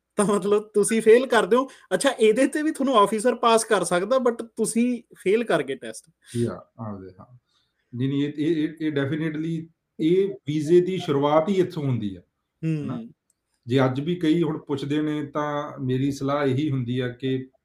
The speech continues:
Speaker 2: ਪਹਿਲਾਂ ਵਿਆਹ ਆਪਣਾ ਤੁਸੀਂ ਡਨ ਕਰੋ। ਜੇ ਤੁਸੀਂ ਕੁਛ ਵੀ ਪਲਾਨ ਕਰਨਾ,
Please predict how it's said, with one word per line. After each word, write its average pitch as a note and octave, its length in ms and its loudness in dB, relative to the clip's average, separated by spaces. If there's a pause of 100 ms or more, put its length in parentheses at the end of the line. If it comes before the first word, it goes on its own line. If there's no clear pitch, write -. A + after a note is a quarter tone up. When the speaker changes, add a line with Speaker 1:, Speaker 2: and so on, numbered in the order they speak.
Speaker 2:
ਪਹਿਲਾਂ C3 320 -2
ਵਿਆਹ B2 240 -2
ਆਪਣਾ B2 420 -4
ਤੁਸੀਂ A2 320 -10
ਡਨ G#2 260 -6
ਕਰੋ। A2 220 -8
ਜੇ A#2 180 -6
ਤੁਸੀਂ A2+ 420 -14
ਕੁਛ - 460 -6
ਵੀ F#3 140 -2
ਪਲਾਨ B2+ 360 -2
ਕਰਨਾ, A#2 360 -8